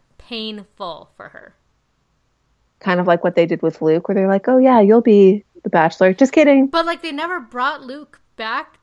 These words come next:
Speaker 1: to, like, sit through, like, all these guys that, like, she could be dating and, like,
Speaker 2: Yeah.
Speaker 1: this, like, cool experience that, like, could be for her. And I mean, like, and I don't like Tia 'cause I thought that she did Becca, the other Becca, like, dirty last season.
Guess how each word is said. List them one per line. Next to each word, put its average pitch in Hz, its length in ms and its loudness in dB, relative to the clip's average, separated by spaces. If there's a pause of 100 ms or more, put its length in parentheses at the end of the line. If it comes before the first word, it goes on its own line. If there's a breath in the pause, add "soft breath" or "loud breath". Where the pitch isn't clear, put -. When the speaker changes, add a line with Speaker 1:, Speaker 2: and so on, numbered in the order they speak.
(120)
Speaker 1:
to, 277 120 -18
like, 226 320 -12
sit - 400 -14
through, 247 380 -10
like, 220 240 -14
all 220 160 -12
these 226 180 -14
guys 220 280 -14
that, 214 120 -16
like, 190 140 -20
she 220 140 -20
could 214 200 -20
be 214 140 -20
dating 220 520 -18
and, 196 140 -20
like, 190 120 -10
Speaker 2:
Yeah. 208 520 6
Speaker 1:
this, 214 140 -6
like, 220 180 -12
cool 233 240 -12
experience 220 600 -18
that, 202 120 -16
like, 190 200 -18
could 208 280 -20
be 208 160 -20
for 196 200 -20
her. 202 260 -18 (100)
And 233 100 -16
I 240 40 -12
mean, 254 120 -12
like, 247 160 -14
and 226 80 -14
I 233 80 -10
don't 247 140 -14
like 208 220 -20
Tia 247 260 -16
'cause 240 160 -20
I 214 80 -16
thought 208 160 -20
that 202 120 -20
she 220 120 -20
did 185 300 -20
Becca, 196 400 -18
the 185 80 -18
other 180 160 -20
Becca, 185 320 -20
like, 175 180 -20
dirty 185 320 -20
last 185 220 -20
season. 220 400 -20